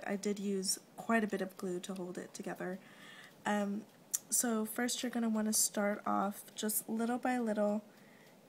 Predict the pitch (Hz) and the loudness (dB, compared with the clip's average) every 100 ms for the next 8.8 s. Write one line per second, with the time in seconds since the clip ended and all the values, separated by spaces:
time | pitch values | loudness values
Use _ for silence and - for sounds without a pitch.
0 | - - 214 202 202 214 - - - 214 | -18 -4 0 0 0 2 2 0 -2 0
1 | 214 208 202 - - - - - - 226 | 2 0 -2 -8 -16 -14 -10 -8 -8 -10
2 | 220 - - - - - 233 - - - | -12 -16 -20 -20 -18 -10 -8 -8 -10 -10
3 | 50 50 - - - - - - - - | -10 -12 -14 -20 -2 0 0 -2 -20 -20
4 | - - - - - - - - - - | -20 -20 -20 -20 -20 -20 -20 -20 -20 -20
5 | - - - - - - - - - 226 | -20 -20 -20 -20 -20 -20 -16 -12 -12 -12
6 | 254 240 - 233 262 254 269 302 294 262 | -8 -2 0 2 2 2 0 2 2 4
7 | 214 208 220 214 208 - 214 214 202 202 | 4 2 2 2 0 0 0 -2 -2 0
8 | 208 208 208 - 226 214 208 214 | 2 2 2 0 -2 -2 0 -2